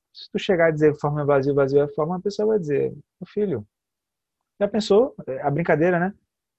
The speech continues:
Passou a feira, olha, deu aqui, quarenta e nove e cinquenta e sete, débito ou crédito? Débito ou crédito é vazio,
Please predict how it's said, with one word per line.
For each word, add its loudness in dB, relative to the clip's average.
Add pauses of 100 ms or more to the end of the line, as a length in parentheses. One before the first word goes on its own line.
(100)
Passou 2
a 0
feira, 0
olha, 2
deu 4
aqui, 0
quarenta 0
e 0
nove 2
e -6
cinquenta -4
e 2
sete, -2
débito -2
ou -2
crédito? -4 (500)
Débito -2
ou -4
crédito 0
é -2
vazio, -4